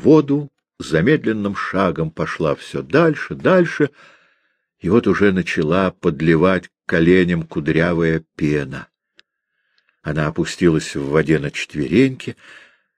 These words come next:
попробовала плыть, но захлебнулась и быстро встала, со смехом избегая Кречмара.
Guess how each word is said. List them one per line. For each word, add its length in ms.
попробовала 760
плыть, 640
но 160
захлебнулась 1000
и 60
быстро 460
встала, 580
со 240
смехом 580
избегая 560
Кречмара. 640